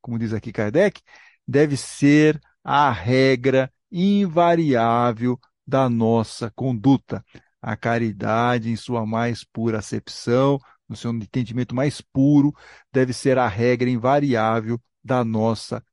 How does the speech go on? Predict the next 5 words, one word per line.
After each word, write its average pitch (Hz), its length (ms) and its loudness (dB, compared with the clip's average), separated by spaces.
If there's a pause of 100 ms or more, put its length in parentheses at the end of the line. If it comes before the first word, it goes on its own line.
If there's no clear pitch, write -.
(180)
conduta, 160 1600 0 (280)
ou 135 120 -2
seja, 190 400 2 (240)
do 127 140 -2
nosso 123 420 -2